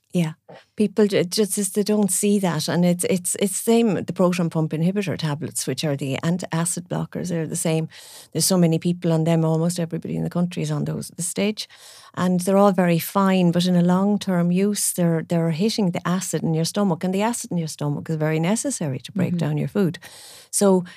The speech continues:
Speaker 1: they're, they're acid blockers. That's what they are, proton pump inhibitors. And they're not ideal either for long-term use. There are people who need them. There are people who need to stay on them forever.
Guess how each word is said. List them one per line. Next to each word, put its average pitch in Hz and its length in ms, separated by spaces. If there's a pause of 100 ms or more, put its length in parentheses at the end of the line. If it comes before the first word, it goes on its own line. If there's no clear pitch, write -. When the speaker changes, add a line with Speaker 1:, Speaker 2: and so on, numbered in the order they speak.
(120)
Speaker 1:
they're, 196 280
they're 180 380
acid 170 340
blockers. 180 520
That's 156 240
what - 100
they 165 140
are, 185 340
proton 165 360
pump 165 240
inhibitors. 190 580 (120)
And 156 380 (540)
they're 202 220
not 190 200
ideal 190 420
either 208 260
for 196 120
long-term 160 460
use. 151 300 (260)
There - 100
are 170 160
people 175 340
who 156 120
need 151 240
them. 254 200 (260)
There 156 120
are 151 120
people 165 340
who 156 80
need 165 240
to 185 100
stay 175 180
on 170 180
them 165 100
forever. 165 460